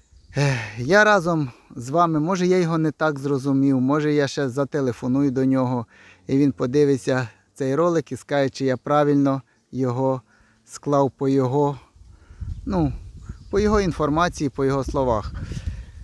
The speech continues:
Е, він говорить, що можна скласти за один раз і більше туди не заглядати.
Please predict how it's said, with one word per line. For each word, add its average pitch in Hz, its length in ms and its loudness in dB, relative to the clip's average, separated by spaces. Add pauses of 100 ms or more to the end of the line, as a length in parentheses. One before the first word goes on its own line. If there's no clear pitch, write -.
(200)
Е, 139 160 2
він 214 200 2
говорить, 180 400 2
що 143 180 -2
можна 151 360 0
скласти 147 560 -4
за 151 280 2 (100)
один 131 460 0
раз 185 360 2 (220)
і 143 160 0
більше 147 600 -2
туди 127 380 -4
не 131 140 0
заглядати. 117 680 -4